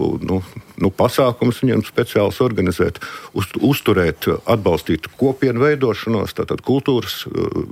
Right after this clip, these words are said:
biedrību, teiksim, pastāvēšanu, ja? Nu, un uz šo jautājumu tiešām man pašam arī diezgan grūti ir atbildēt. Es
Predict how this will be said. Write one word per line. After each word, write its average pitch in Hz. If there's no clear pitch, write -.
biedrību, 101
teiksim, -
pastāvēšanu, 92
ja? 113
Nu, 104
un 123
uz -
šo 104
jautājumu 107
tiešām 95
man 98
pašam 120
arī 120
diezgan 90
grūti 110
ir 165
atbildēt. 127
Es 131